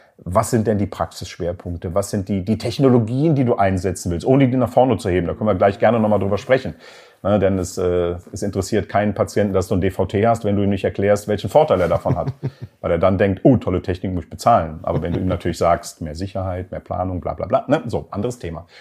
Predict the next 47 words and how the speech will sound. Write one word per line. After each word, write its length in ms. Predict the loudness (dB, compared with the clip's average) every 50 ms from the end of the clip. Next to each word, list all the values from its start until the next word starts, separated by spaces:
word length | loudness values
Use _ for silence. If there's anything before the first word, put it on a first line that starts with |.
| -20 -20 _ _ _ _ _ -6
Ähm, 160 | -4 -4 -2 -4
es 100 | -4 -4
beschäftigen 500 | -4 -2 0 -2 -2 0 0 -2 -2 -2
sich 120 | -2 -6
schon 160 | -6 -8 -8
viele 240 | -6 -6 -6 -6 -4
damit, 340 | -6 -6 -8 -10 -12 -10 -6
aber 320 | -4 0 0 0 0 -2 -6 -18 -20 -20 -20 -20 _ _ _ _ _ _ -10
die 160 | -4 -2 -2
meisten 500 | 0 2 2 0 0 -2 -4 -6 -4 -2
haben 120 | 0 0
es 140 | 0 0 -2
nicht 260 | -4 -4 -4 -6 -12
getan, 320 | -14 -8 -6 -4 -4 -4 -4
nicht 180 | -6 -6 -6
in 80 | -4 -2
der 100 | -4 -4
Form. 460 | -2 0 0 0 0 0 -4 -10 -16 _ _ _ _ _ _ _ _ _ _
Und 320 | -4 -4 -4 -4 -4 -4
da 280 | -4 -2 0 2 2 2
sehe 240 | 4 4 4 2 2
ich 200 | 0 -4 -4 2
heute 380 | 4 4 4 4 2 0 -2
die 160 | -2 -2 -2 -2
größte 420 | 0 2 2 2 2 2 0 0
Herausforderung, 920 | 0 0 -2 -2 -2 -2 -4 -6 -4 -2 0 0 0 0 -2 -2 -2 0 0
sehr 300 | 0 0 2 2 0 -2
früh 480 | -4 -4 0 2 2 2 2 0 -2 -6 -12 _ _ _ _ _ _ _ -10
mit 100 | -6 -4
den 140 | -4 -4 -2
Praxen 340 | 0 0 0 0 -2 -12 -10
zu 140 | -8 -8
sprechen 420 | -10 -6 -2 -2 -2 -2 -2 -6 -8
und 80 | -8
zu 140 | -8 -6 -6
sagen, 380 | -4 -2 0 0 -2 -2 -6 -10 _ _ _
"Hey, 280 | -6 -4 -4 -4 -4 -8 _ _ _ _ _ _ -20 -20 -20 -20 -20
vergiss 460 | -14 -6 -4 -2 -2 -2 -2 -4 -4
erst 200 | -6 -6 -4 0
mal 140 | 0 0 2
alles, 320 | 2 0 0 0 -2 -4
was 140 | -8 -8 -6
du 80 | -6 -8
mich 120 | -6 -6
gerade 220 | -4 -4 -4 -4
gefragt 420 | -6 -12 -6 -6 -6 -6 -6 -6 -10
hast." 360 | -10 -10 -12 -18 -20 _ _